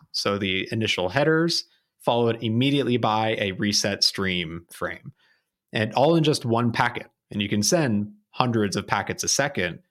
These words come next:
to any given resource without taking much load.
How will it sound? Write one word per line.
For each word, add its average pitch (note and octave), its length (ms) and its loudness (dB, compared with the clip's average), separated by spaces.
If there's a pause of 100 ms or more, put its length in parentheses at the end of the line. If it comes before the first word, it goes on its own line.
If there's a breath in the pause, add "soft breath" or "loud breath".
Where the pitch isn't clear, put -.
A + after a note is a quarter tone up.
(300)
to B2 140 0
any A2 160 0
given G2+ 220 0
resource G2 500 0
without F#2+ 420 -2 (540)
taking G2+ 280 -2
much F2+ 240 -4
load. - 320 -2